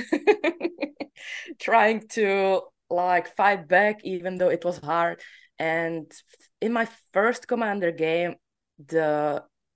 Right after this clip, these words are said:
survival slipped away from me around, like, forty seconds. And in my fourth game, during all the week, it was, like, by just fourteen seconds. So I got pretty close to it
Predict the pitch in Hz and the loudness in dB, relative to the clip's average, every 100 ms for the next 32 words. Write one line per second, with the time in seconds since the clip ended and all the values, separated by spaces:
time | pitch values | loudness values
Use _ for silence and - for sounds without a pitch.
0 | _ - 180 180 180 180 180 185 175 175 | _ -10 -4 2 2 0 -2 -4 -2 -2
1 | 160 160 175 175 170 165 165 165 170 - | -2 -4 -4 -4 -4 -4 -4 -4 -8 -12
2 | _ 165 165 165 156 156 160 156 - - | _ 0 2 4 2 0 -4 -6 -14 -12
3 | - - - - 190 202 - 247 269 269 | -12 -12 -12 -2 0 0 -4 -2 -2 -4
4 | 269 - - - - - _ - 156 156 | -8 -20 -20 -20 -20 -20 _ -4 -2 -2
5 | 160 156 - - _ _ _ 175 175 165 | -4 -8 -16 -20 _ _ _ -2 0 0
6 | 160 180 208 240 202 262 269 277 302 - | 2 4 6 4 2 0 2 0 -6 -8
7 | - 180 185 180 165 - 165 160 156 190 | -8 0 0 0 -4 0 2 2 0 -2
8 | 196 - - - - _ - 180 185 - | -6 -12 -18 -20 -20 _ -2 2 0 0
9 | 180 175 170 - - - 156 147 160 156 | 2 2 2 -2 -14 -14 -4 4 6 6
10 | 151 170 - - 165 143 131 127 110 - | 2 -4 -6 4 4 4 -2 -8 -8 -6
11 | 90 58 - 151 147 147 - - _ _ | -8 -8 -6 -2 0 0 -4 -8 _ _
12 | - 240 262 240 - 214 196 - 202 214 | 4 6 6 2 2 0 0 0 0 0
13 | - 170 175 175 | 2 2 2 0